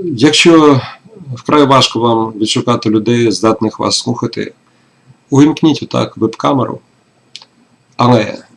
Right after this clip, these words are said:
інколи, м, продаж нам не вдається лише тому, що ми забуваємо про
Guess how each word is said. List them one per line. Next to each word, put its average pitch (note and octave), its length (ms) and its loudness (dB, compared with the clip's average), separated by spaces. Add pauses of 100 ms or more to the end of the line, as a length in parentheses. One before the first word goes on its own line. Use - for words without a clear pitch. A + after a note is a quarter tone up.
(1080)
інколи, B2 640 0 (500)
м, B2 580 -2 (500)
продаж - 720 0 (560)
нам B2+ 440 0
не C#3+ 100 4
вдається C#3 720 4
лише C3 260 -2
тому, C3 400 -4
що A#2 480 -4 (800)
ми C3 80 0
забуваємо B2+ 720 2
про A2+ 460 -4